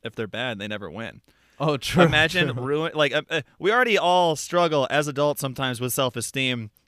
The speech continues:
Speaker 1: And instead of giving that child a couple of innocent years of not knowing what that is, you're like, "Six-year-old, you're an <laughs> ugly motherfucker who can't take home a trophy." Let's ruin that kid's self-esteem twice as early.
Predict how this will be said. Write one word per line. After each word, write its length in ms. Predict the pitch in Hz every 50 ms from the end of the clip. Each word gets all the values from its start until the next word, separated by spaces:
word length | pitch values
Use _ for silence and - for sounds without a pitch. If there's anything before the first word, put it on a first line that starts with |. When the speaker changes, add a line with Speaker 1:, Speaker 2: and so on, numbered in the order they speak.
| _ - -
Speaker 1:
And 280 | 143 147 143 139 - _ -
instead 360 | 156 143 135 - - 240 208
of 100 | 180 151
giving 300 | 143 156 147 143 151 143
that 140 | 143 143 123
child 400 | - - 143 131 135 131 123 117
a 80 | 120 117
couple 240 | - 147 143 143 131
of 80 | 117 123
innocent 320 | 123 127 - 131 123 117
years 320 | 117 120 120 120 113 107 -
of 80 | 127
not 240 | 117 127 135 139 113
knowing 220 | 123 123 123 123 120
what 100 | 117 113
that 120 | 117 113 117
is, 160 | 117 113 110
you're 80 | 123 135
like, 180 | 135 123 110 - - - - _ -
"Six-year-old, 500 | - - 247 233 - 240 202 180 165 156
you're 120 | 175 233 208
an 100 | 254 - _
<laughs> 80 | -
ugly 540 | - 147 - - 262 254 190 - - 349 220 151
motherfucker 640 | - - 330 180 - - - 185 170 - - 180
who 100 | 165 165
can't 260 | 180 - 185 180 180 -
take 160 | 175 170 165
home 160 | 165 165 151
a 60 | 147
trophy." 400 | 139 - 165 160 151 - 120 104 - 95 - - - - - _ -
Let's 160 | 165 170 175
ruin 240 | 196 214 226 240 226
that 200 | 214 202 - -
kid's 280 | - 190 190 185 156 -
self-esteem 720 | - 180 170 170 165 147 - - 175 170 170 160 151 135 - -
twice 320 | - 170 175 190 220 196 175
as 120 | 160 123 123
early. 360 | 113 104 101 92 82 80